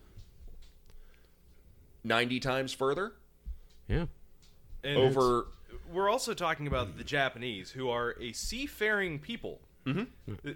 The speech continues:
Speaker 3: Japan is, it's an island nation. Like, these are a seafaring people.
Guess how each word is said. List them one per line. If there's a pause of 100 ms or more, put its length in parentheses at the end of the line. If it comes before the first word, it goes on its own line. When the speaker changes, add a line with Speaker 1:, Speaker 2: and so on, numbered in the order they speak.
(120)
Speaker 3:
Japan
is,
it's (340)
an
island
nation. (260)
Like,
these
are
a
seafaring
people.